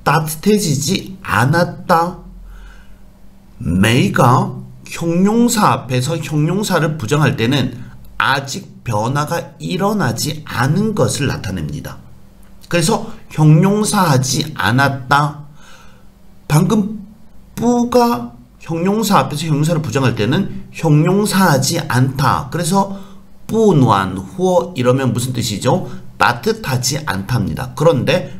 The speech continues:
메이오暖和는 아직 따뜻하지 않다라고 번역합니다. 그러니까 뭡니까?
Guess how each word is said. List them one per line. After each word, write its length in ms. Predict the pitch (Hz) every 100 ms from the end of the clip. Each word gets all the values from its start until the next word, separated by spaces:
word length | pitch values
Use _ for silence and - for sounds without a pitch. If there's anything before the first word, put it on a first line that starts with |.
| -
메이오暖和는 1800 | 98 95 104 143 202 196 143 107 92 85 87 - 127 110 107 180 - - - - -
아직 680 | - 87 98 - 208 - -
따뜻하지 680 | 98 - - - 120 123 127
않다라고 560 | - 95 - 107 95 78
번역합니다. 680 | 78 78 78 78 71 - -
그러니까 240 | 151 175 131 -
뭡니까? 460 | 87 98 92 -